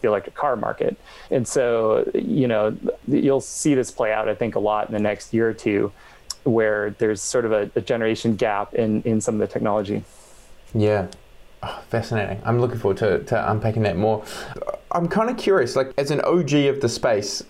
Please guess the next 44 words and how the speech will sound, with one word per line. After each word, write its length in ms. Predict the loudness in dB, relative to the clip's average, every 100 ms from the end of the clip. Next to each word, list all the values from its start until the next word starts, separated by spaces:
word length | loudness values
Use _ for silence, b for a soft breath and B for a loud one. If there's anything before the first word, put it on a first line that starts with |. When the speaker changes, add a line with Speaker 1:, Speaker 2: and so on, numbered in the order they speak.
| -16 -18 -16 -8 0
Speaker 2:
you've 220 | 0 0
seen 560 | -2 0 2 2 0
the 160 | 2 2
development 920 | 2 0 2 2 0 0 0 0 -4 -6 -2
really 520 | 4 4 4 4 4
of 300 | 2 0 0
this 340 | 0 -2 -6
right 320 | -2 2 2 0
from 140 | 0
the 80 | 0
kind 200 | 0 -2
of 120 | -2
get-go, 500 | 0 0 2 2 2
right? 240 | 0 0 0
Which 200 | -2 -2
is 200 | -4 0
you're 120 | -2
playing 400 | 0 -2 0 0
around 280 | 2 2 2
and, 220 | 0 0
and 260 | 0 -2 0
with 160 | -2 0
what, 320 | 0 0 -2
what 220 | -2 -2
felt 280 | -2 -2 -2
like 220 | -2 -2
probably 360 | 0 -2 2 2
a 60 | 2
toy 280 | 2 2
at 120 | 2 0
the 60 |
time 340 | -2 0 0 0
and 120 | 0
turned 240 | -2 0
into 640 | 0 0 0 2 4 2 -2 -6
something 300 | -6 -2 -4
that's 280 | -4 -8 -8
obviously 320 | -8 -4 -2 0
a, 260 | 0 -2 -2
a, 120 | -4 -4
a 40 |
product 340 | -4 -2 -2 -4
that's 120 | -4
being 300 | -2 -2